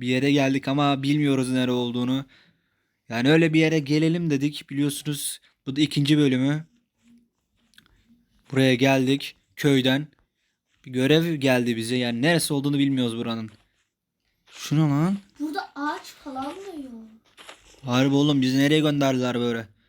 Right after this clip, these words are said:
Speaker 1: Umarım yaşanacak bir yer vardır. Şöyle sırt çantamızı buraya koyalım. İçinde eşyalarımızı koymuşlar. Şöyle şunları alalım. Bize birkaç D N A toplayın dediler. Onları toplayacağız.
Speaker 2: Abi benim sırt çantamı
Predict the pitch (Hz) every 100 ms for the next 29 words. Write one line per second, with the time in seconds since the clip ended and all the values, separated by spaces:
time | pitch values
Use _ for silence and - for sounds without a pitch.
0 | _ _ _ _ _ _ 143 147 151 147
1 | 151 135 147 139 139 139 139 139 135 135
2 | 127 123 - - - _ _ _ _ -
3 | - - _ - 160 131 - - - 147
4 | 139 147 139 143 147 139 131 - 143 135
5 | 131 - 160 147 147 143 - 139 135 139
6 | 139 135 - 127 117 - - 120 - -
7 | - - - - - 120 - 139 127 123
8 | 127 117 113 - - - _ - - -
9 | _ - - _ - - - - - 139
10 | 156 185 226 220 220 147 151 175 202 208
11 | 170 - 135 127 120 117 117 139 156 131
12 | 131 143 131 - 123 113 120 - - 285
13 | 285 359 294 285 285 294 - 294 - 285
14 | 285 285 277